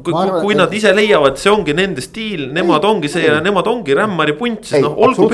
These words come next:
Speaker 1: peale,
Speaker 3: ei,
Speaker 1: noh.
Speaker 3: absoluutselt nõus,
Speaker 1: Et
Speaker 3: selles mõttes, et iga klubi teeb, mis ta
Speaker 1: Jah,
Speaker 3: ise tahab, aga
Speaker 1: just.
Speaker 3: lihtsalt ma ütlen, mulle kõrvaltvaatajana nagu me, me siin saates
Speaker 1: No
Speaker 3: ka
Speaker 1: jah,
Speaker 3: ju
Speaker 1: aga lõpuks
Speaker 3: pillume oma
Speaker 1: inimesed,
Speaker 3: arvamusi ainult.
Speaker 1: inimesed teevadki ise oma valikud ja, ja
Speaker 3: Jah.
Speaker 1: selles mõttes on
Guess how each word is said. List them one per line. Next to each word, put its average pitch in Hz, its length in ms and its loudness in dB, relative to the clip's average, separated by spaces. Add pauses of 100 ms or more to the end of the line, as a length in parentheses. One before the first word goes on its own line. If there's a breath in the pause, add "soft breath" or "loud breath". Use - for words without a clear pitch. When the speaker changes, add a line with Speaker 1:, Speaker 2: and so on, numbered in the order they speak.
(120)
Speaker 1:
peale, - 180 -4
Speaker 3:
ei, 135 60 2
Speaker 1:
noh. 117 80 0
Speaker 3:
absoluutselt - 480 -4
nõus, 220 160 -2
Speaker 1:
Et - 100 -6
Speaker 3:
selles 165 160 -2
mõttes, 156 160 -12
et 226 80 -12
iga 170 140 -2
klubi 202 240 -4
teeb, - 100 -2
mis 143 80 -12
ta - 80 -6
Speaker 1:
Jah, - 80 -4
Speaker 3:
ise 165 140 -4
tahab, 208 240 0
aga 165 80 -2
Speaker 1:
just. 175 160 0
Speaker 3:
lihtsalt - 340 -8
ma 147 160 -6
ütlen, 143 160 -10 (160)
mulle 165 300 2
kõrvaltvaatajana 131 880 -2
nagu 131 180 -8 (400)
me, 143 140 -4
me 151 100 0
siin 135 240 -6
saates 147 320 -4
Speaker 1:
No 190 160 -2
Speaker 3:
ka 190 80 2
Speaker 1:
jah, 233 80 2
Speaker 3:
ju 233 160 0
Speaker 1:
aga 147 220 -4
lõpuks 180 180 0
Speaker 3:
pillume 185 160 6
oma 160 140 6
Speaker 1:
inimesed, 175 240 6
Speaker 3:
arvamusi 120 340 -2
ainult. 196 140 0
Speaker 1:
inimesed 165 340 -6
teevadki 190 380 -2
ise 180 100 -2
oma 143 240 -4
valikud 151 480 -2
ja, 127 140 2
ja 131 100 0
Speaker 3:
Jah. 139 140 0
Speaker 1:
selles 156 180 -4
mõttes 139 240 -6
on 147 160 -6